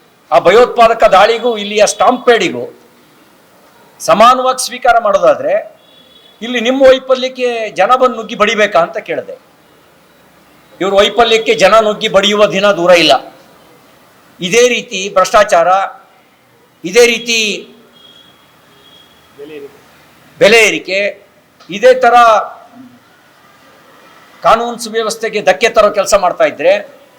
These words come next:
ಇದೇ ಥರ ಕ್ರಿಮಿನಲ್ ನೆಗ್ಲಿಜೆನ್ಸಿ ಮಾಡ್ತಾ ಇದ್ರೆ, ಇದೇ ಥರ ಅಸಮರ್ಥತೆಯನ್ನು ತೋರಿಸ್ತಾ ಇದ್ರೆ ಜನನೇ ನುಗ್ಗಿದ್ರೂ ಆಶ್ಚರ್ಯ ಇಲ್ಲ.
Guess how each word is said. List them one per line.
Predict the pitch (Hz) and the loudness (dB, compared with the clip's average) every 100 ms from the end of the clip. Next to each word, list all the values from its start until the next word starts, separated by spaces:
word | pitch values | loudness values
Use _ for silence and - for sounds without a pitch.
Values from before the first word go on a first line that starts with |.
| _ _ _ _ _ _ _ _ _ _ - | _ _ _ _ _ _ _ _ _ _ -8
ಇದೇ | 262 240 | 0 0
ಥರ | 240 233 240 220 196 - - _ _ - | 2 4 4 4 0 -6 -20 _ _ -12
ಕ್ರಿಮಿನಲ್ | 220 247 254 233 | -6 0 2 2
ನೆಗ್ಲಿಜೆನ್ಸಿ | 208 196 233 214 208 208 | -2 -6 -4 -4 -4 -2
ಮಾಡ್ತಾ | 175 - 147 | -2 0 0
ಇದ್ರೆ, | 110 139 190 - - _ _ _ 156 | -2 0 0 -2 -12 _ _ _ -4
ಇದೇ | 190 247 | 0 2
ಥರ | 240 | 4
ಅಸಮರ್ಥತೆಯನ್ನು | 233 208 170 240 247 233 233 233 214 | 4 4 2 2 0 0 -4 -4 -6
ತೋರಿಸ್ತಾ | - 175 170 175 | -6 -6 -2 0
ಇದ್ರೆ | 139 - 180 202 - - _ _ _ _ _ _ _ _ _ - | 0 2 2 2 -2 -20 _ _ _ _ _ _ _ _ _ -4
ಜನನೇ | 180 202 240 254 | 0 2 2 0
ನುಗ್ಗಿದ್ರೂ | 247 214 233 233 240 | -2 -4 -4 2 2
ಆಶ್ಚರ್ಯ | 190 - 220 | 2 -2 -4
ಇಲ್ಲ. | 202 196 139 | -2 -2 -4